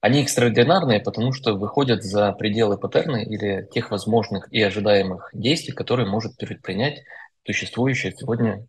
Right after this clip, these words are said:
политическая элита. То есть вот предпо-, тот вариант, который он предполагает, или тот, который он предлагает как компромиссный, да, который не связан с отставками, это там правительство народного единения.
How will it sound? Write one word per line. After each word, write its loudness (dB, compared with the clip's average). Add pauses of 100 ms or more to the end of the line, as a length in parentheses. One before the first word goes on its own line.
политическая -6
элита. -16 (840)
То -8
есть -10
вот -10
предпо-, 2
тот 2
вариант, 6
который 0
он -2
предполагает, 0 (100)
или -4
тот, -4
который -6
он -6
предлагает -4
как -10
компромиссный, 0
да, -4
который -6
не -2
связан 0
с -14
отставками, 2
это -18
там -16
правительство 0
народного 2
единения. 0